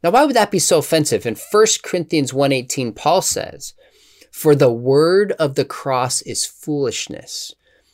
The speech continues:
to those who are perishing, perishing." Now, why is the cross foolishness? The world says sees power.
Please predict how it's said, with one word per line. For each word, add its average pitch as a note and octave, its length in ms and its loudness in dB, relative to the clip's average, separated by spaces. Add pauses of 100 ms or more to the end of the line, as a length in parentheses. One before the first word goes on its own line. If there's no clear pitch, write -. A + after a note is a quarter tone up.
(360)
to B2 120 -8
those A2+ 300 2
who A2 100 -2
are G2+ 60 0
perishing, - 680 -10 (240)
perishing." - 520 -6 (920)
Now, D#3 60 -6
why G#3 100 2
is A#3+ 120 0
the - 60 -4
cross - 320 -4
foolishness? - 760 -8 (480)
The B2+ 100 -8
world G3 340 2
says D3 320 2
sees A2+ 520 -2
power. G3 560 -6